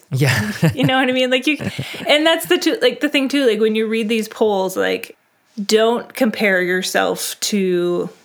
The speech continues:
Speaker 2: what other athletes are doing. You really have to think of yourself as your own individual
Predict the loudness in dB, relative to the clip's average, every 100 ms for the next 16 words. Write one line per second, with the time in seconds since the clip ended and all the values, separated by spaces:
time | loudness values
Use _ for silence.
0 | _ -2 0 0 0 0 0 -2 -2 -2
1 | -2 0 0 0 -2 -2 0 2 0 0
2 | 0 0 0 -6 -6 -2 -2 -2 -2 -4
3 | 0 0 0 -2 -2 -2 -2 -4 -2 -2
4 | -2 0 2 2 0